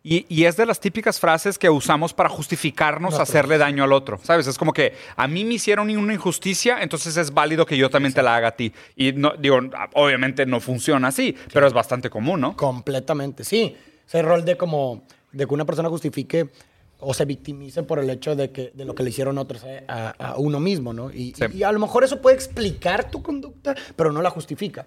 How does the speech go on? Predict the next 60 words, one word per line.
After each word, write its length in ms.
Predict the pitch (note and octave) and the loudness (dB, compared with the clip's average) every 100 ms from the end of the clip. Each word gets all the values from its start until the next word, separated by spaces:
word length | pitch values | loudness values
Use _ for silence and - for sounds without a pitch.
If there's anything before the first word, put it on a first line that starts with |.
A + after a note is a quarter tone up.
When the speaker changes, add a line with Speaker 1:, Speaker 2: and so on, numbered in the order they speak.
| - | -6
Speaker 1:
Totalmente. 400 | A#2 B2+ A#2 A#2 | -2 -2 -2 -2
Speaker 2:
O 20 | |
sea, 120 | D#3+ | -4
conocer 380 | - E3+ C#3+ D#3+ | 0 -2 0 -2
tu 100 | G3 | -2
historia 340 | A3+ F#3+ G3 | -2 2 4
y 20 | G#3+ | 4
lo 100 | - | 2
que 80 | |
has 80 | D#3 | -4
pasado 360 | - G3 E3 F3+ | -2 -2 0 0
no 100 | E3+ | -2
necesariamente, 500 | F3+ - F3 E3+ - | -4 -2 -2 -2 -4
o 40 | |
sea, 100 | D3 | -4
sí, 180 | - E3+ C3+ | -2 -2 -2
ayuda 380 | B2 C#3 F3 - | -2 -2 -2 -2
a 140 | C#3+ | -2
explicar 640 | C3 C3 - C#3 C3+ C#3+ D#3+ | -4 -6 -12 -14 -8 -6 -2
y 80 | |
entender 500 | F3+ E3 D3 C3 C3+ | -2 0 -2 -2 -2
un 100 | D#3 | -2
poquito 380 | D3+ - C3+ A2+ | -4 -6 -6 -6
tu 100 | - | -8
conducta 340 | C#3 C3+ B2+ E3 | -6 -4 -4 -4
hacia 100 | D#3+ | -4
los 80 | C3+ | -4
otros, 140 | C#3+ | -4
pero 220 | D#3+ C#3 A#2+ | -4 -6 -4
no, 180 | B2+ | -6
eso 200 | B2+ D3+ | -6 -4
no 100 | D3+ | -6
quiere 160 | D3+ D#3 | -4 -4
decir 300 | C3+ - C3 | -4 -8 -8
que 80 | D3 | -8
la 80 | C3 | -8
justifique 560 | C3 B2+ - G3+ - | -10 -12 -10 -8 -8
y 40 | A2+ | -12
que 60 | - | -6
Speaker 1:
Totalmente. 280 | B2 D#3 - | -4 0 0
Speaker 2:
no 100 | D3+ | 0
tengas 240 | E3+ E3 E3 | -2 -2 -2
que 60 | |
asumir 320 | E3 C#3+ C#3+ | -2 -2 -2
la 80 | D3+ | 0
responsabilidad 640 | D3+ - C#3+ C3 B2+ B2 | -2 -6 -8 -6 -6 -4
de 60 | C3 | -2
lo, 180 | C#3+ - | -2 -6
de 240 | - G2+ A#2+ | -14 -12 -12
lo 100 | A2 | -8
que 100 | C#3 | -6
haces. 320 | D3+ - A#2+ | -6 -6 0
Speaker 1:
Ahora, 160 | B2+ D3 | 2 4
hagámosle 540 | D3 C3 C3 D3+ D#3+ | 2 2 0 0 -4
un 100 | D#3+ | 0
paro 240 | - B2+ | 2 4
a 40 | C3 | 6
la 80 | B2 | 6
banda, 280 | A2 G#2+ G2+ | 4 2 -2
Faro, 280 | - F#2+ | -2 -4